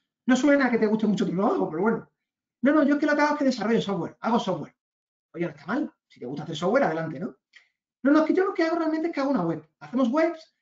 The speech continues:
para ayudar a diferentes empresas y tal". Oye, no está mal. "No, es que mira, nosotros lo que hacemos realmente es conseguir agua. Tenemos un producto que consigue fondos para conseguir agua". "Ah, qué guay". "No, no, es que nosotros realmente hemos conseguido, gracias a, a nuestro trabajo, gracias a nuestro trabajo hemos conseguido que llevamos diez mil litros al día a pueblos de África".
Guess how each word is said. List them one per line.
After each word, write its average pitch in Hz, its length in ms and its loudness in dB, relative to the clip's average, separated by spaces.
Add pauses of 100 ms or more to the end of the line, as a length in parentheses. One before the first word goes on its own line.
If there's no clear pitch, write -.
(160)
para 196 160 -8
ayudar 214 260 2
a - 20 2
diferentes 226 340 0
empresas 208 480 -2
y 151 60 -8
tal". 147 140 -14 (460)
Oye, 202 140 -4
no 185 60 -4
está 160 140 -8
mal. 339 180 -2 (760)
"No, 269 100 6
es 285 60 2
que 320 120 4
mira, 311 160 4
nosotros 262 280 0
lo 339 40 2
que 285 80 -4
hacemos 285 220 0
realmente 254 260 0
es - 60 -6
conseguir 185 340 0
agua. - 320 -8
Tenemos 247 220 0
un 302 40 -4
producto 330 400 -2
que - 80 -20
consigue 233 300 -4
fondos 302 320 -2
para 180 160 -6
conseguir 165 340 -4
agua". - 280 -10 (680)
"Ah, 143 140 -18
qué 175 80 -4
guay". 180 280 -2 (240)
"No, 240 120 2
no, 277 60 4
es 277 60 4
que 311 100 0
nosotros 311 220 0
realmente 302 260 0
hemos 254 160 2
conseguido, 233 480 2
gracias 262 300 -2
a, 170 140 -6
a - 0 - (100)
nuestro 170 240 -4
trabajo, 302 260 0
gracias 214 200 -6
a - 20 -2
nuestro 233 180 -4
trabajo 233 140 -2
hemos 226 100 0
conseguido 190 480 -2
que 156 300 -6 (380)
llevamos 214 320 4
diez 202 220 4
mil 302 140 6
litros 208 260 0
al 208 140 2
día 320 200 4
a - 60 0
pueblos 190 220 2
de 147 80 -6
África". - 320 -18